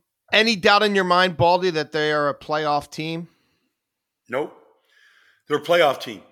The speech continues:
Speaker 2: I mean, you, you, they, they just have depth, and they play great defense, and the special teams is always gonna be a staple,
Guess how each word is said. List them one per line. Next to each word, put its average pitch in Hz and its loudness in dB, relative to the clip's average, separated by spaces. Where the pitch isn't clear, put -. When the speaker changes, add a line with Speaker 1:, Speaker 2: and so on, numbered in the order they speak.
Speaker 2:
I 127 -12
mean, 151 -6
you, 226 -6
you, - -16
they, 185 -4
they 185 -4
just 190 -4
have 180 2
depth, - 2
and 147 -8
they 143 -4
play 165 -2
great 165 -6
defense, 165 -6
and 143 -12
the 127 -10
special 170 -4
teams 160 -10
is 127 -10
always 165 -2
gonna 156 -8
be 143 -8
a 135 -6
staple, 147 -8